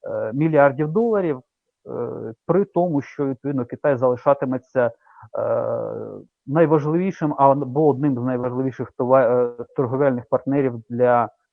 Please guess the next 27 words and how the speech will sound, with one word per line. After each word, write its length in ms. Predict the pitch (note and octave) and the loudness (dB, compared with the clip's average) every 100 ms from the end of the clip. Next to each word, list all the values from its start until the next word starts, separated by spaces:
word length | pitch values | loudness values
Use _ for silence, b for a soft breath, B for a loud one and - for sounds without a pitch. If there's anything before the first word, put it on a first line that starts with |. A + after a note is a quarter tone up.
| _ _ A2 | _ _ -6
е, 220 | A#2 A2+ | -4 -4
України. 800 | - - - C3 B2+ A#2 G#2+ - _ b b b | -6 -12 -4 -4 -2 -6 -10 -14 _ b b b
Наступне, 420 | D3+ - A#3+ A3+ - | -6 -4 -4 -6 -4
це 120 | F#3+ | -6
що 220 | - - A3+ | -4 -6 -6
стосується 720 | - - - G3 F3 - D#3 | -8 -10 -6 -2 -2 -2 -4
того, 300 | F3+ D#3+ C#3+ | -4 -4 -6
чому 560 | - - E3+ E3 D#3 | -8 -12 -6 -4 -2
зараз 260 | C#3 D3+ C#3+ | 0 0 0
Китай 340 | D#3+ D#3 E3+ | -4 2 2
важливий 580 | D#3+ E3 D#3+ A3+ G#3 E3 D3+ | 4 2 2 -2 0 0 -2
і 240 | E3 D#3+ A#2+ | -6 -4 -6
що, 240 | - D#3 D3 | -6 -6 -2
навколо 360 | C#3+ F3 D3+ | -2 0 -2
чого 300 | C#3+ D#3+ C#3 | 0 0 2
взагалі 420 | C#3 D3+ D3 C#3+ C3 | 0 0 0 -2 -2
розвиваються 540 | C#3 C#3+ D#3 D3 - | -2 2 2 2 -2
контакти 680 | C#3+ F#3 B3 B3 - D#3 C3 b b b - | -4 -2 0 -2 0 -2 -2 b b b -4
між 220 | D3+ C#3+ | -2 2
нашими 360 | D3+ C#3 C#3+ C#3+ | 2 2 -2 -2
дипломатичними 760 | C#3+ D3+ D3+ D3 C3 C#3+ C3+ | -2 -2 -2 -2 -4 -2 -2
відомствами, 420 | C3+ B2+ B2+ B2+ | 0 -4 -4 -6
в 40 | A#2+ | -2
тому 180 | D#3+ B2+ | -2 -2
числі 160 | - | -4
на 60 | C3+ | -2
рівні 680 | C3 B2+ B2 A#2+ A#2 A2 | -2 -4 -4 -6 -10 -12